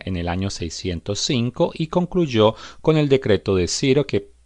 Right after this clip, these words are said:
permitió el regreso de los judíos en el año quinientos ochenta y tres antes de Cristo. Si hacemos la matemática directa, eso es solamente sesenta y siete años.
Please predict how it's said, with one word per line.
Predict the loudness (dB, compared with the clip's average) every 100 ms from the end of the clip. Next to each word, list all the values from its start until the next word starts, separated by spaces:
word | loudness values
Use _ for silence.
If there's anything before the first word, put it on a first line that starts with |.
| _
permitió | 0 0 -4 0 0
el | 2
regreso | 2 2 2 0
de | 0
los | -2
judíos | -4 -4 0 -2 -2
en | -4
el | -4 -4
año | -4 -4 -4 -6 -12 -20 -20 -6
quinientos | -2 0 0 0 0 -2 -2
ochenta | -4 -8
y | -6
tres | -2 -2 -2
antes | -8 -6 -8
de | -8
Cristo. | -4 -2 -2 -10 -20 -20 _ _ -20 -20 _
Si | -6 -4 0 2 6
hacemos | 4 6 2 4 4
la |
matemática | 2 0 0 0 -2 0 2
directa, | 2 2 2 0 -2 -2 0 -2 -6
eso | -4 -2 0
es | 2
solamente | 4 4 2 0 -2 -2 -4
sesenta | -4 -4 -4 -2 -6 -6 -8
y |
siete | -6 -8 -4 -2
años. | -2 -2 -8 -16